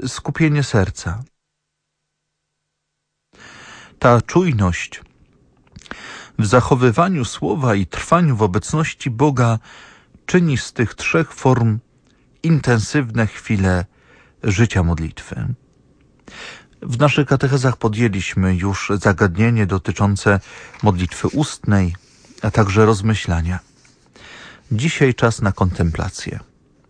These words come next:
Dwa tysiące siedemset dziewiąty numer w Katechizmie Kościoła Katolickiego i numery kolejne.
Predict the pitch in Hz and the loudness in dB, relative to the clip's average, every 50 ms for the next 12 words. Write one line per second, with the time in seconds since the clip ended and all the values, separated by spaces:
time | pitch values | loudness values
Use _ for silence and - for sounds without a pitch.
0 | _ _ - - - - - - - - 113 98 104 151 160 - 156 - - 151 | _ _ -20 -20 -20 -20 -20 -16 -8 -4 -2 0 2 2 2 0 -2 -2 0 -2
1 | 143 - 139 127 - 147 131 139 131 117 - 131 117 113 120 113 113 135 135 127 | -2 -2 -4 -2 -2 0 0 0 0 0 0 -2 0 0 0 0 2 2 0 0
2 | 117 - 113 110 135 160 156 120 104 98 - - - 85 - 87 - - 98 - | 0 0 0 0 0 0 0 0 0 0 -2 -2 -4 -4 -4 -4 -6 -6 -4 -2
3 | 98 92 90 - - 92 - - - 98 92 90 87 - 92 82 90 87 85 78 | 0 0 0 0 -2 -4 -4 -2 -2 0 0 0 0 -2 -2 0 0 0 0 -2
4 | - - - 156 139 - 101 98 98 95 92 87 87 87 82 82 - - - 80 | -4 -4 -2 -2 -2 0 2 2 2 2 2 2 2 2 0 -2 -4 -4 -4 -4
5 | 76 76 82 92 85 80 | -4 -4 -4 -4 -4 -4